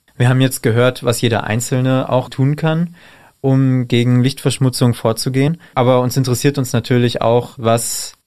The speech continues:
die Stadt Darmstadt für Maßnahmen ergreifen kann und ergreift, um Lichtverschmutzung zu verringern.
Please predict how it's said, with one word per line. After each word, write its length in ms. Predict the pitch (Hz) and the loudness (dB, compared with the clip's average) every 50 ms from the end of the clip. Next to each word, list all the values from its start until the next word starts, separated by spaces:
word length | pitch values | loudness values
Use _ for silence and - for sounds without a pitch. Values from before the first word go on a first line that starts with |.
| - | -4
die 580 | 127 120 117 113 113 110 110 107 107 104 - - _ | -2 0 2 2 2 2 2 2 0 0 -2 -6 _
Stadt 480 | - - - - 117 113 - - - - | -14 -10 -4 -4 -4 -4 -4 -6 -2 0
Darmstadt 720 | 117 117 135 143 - - - 107 95 92 - - - - - | 0 2 2 0 0 0 0 0 0 0 -2 -8 -10 -10 -14
für 180 | - - - 113 | -6 -2 0 0
Maßnahmen 520 | 110 110 120 139 - - 113 107 110 110 | 2 2 2 0 0 0 0 0 0 0
ergreifen 500 | 110 104 - - 107 101 98 - 110 104 | -2 -4 -4 -4 -4 -4 -2 -2 -4 -4
kann 560 | 98 - 113 107 104 113 120 123 123 123 127 | -2 -2 -2 -2 0 0 0 2 0 0 -2
und 300 | - - 123 113 107 - | -2 -2 0 0 0 -2
ergreift, 560 | - - - - - 107 104 104 120 120 - - | -4 -6 -8 -4 -2 -2 0 0 -2 -2 -4 -2
um 540 | 117 113 110 110 110 110 110 110 110 113 - _ _ _ | -2 0 0 0 0 0 0 0 -2 -4 -6 _ _ _
Lichtverschmutzung 800 | - 123 120 117 - - 113 - - 110 104 - - 113 104 104 | -6 -4 -4 -2 -2 -4 -2 0 0 -2 -2 0 0 0 0 0
zu 140 | - - 110 | 0 -4 -4
verringern. 560 | - - 107 107 120 113 110 104 104 113 120 | -2 -2 0 0 0 0 0 0 0 0 -2